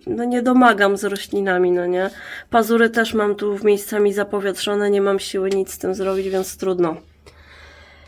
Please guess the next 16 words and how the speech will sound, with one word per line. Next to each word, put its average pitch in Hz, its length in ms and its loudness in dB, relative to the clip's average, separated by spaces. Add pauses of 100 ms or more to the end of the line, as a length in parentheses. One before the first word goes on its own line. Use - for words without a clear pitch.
(140)
Ech, 269 560 2
tu 247 300 6 (960)
to 226 80 0
jest 220 160 0
listek, 226 380 -4
który 214 260 0
dojrzał 202 640 2
u 202 180 0
Nigrolaminu, 196 840 2
ten 196 220 -4
najnowszy. 190 680 -2 (560)
I 247 160 -2
słuchajcie, 220 580 -6
bo 190 180 -4
nie 202 220 2
wiem. 214 440 2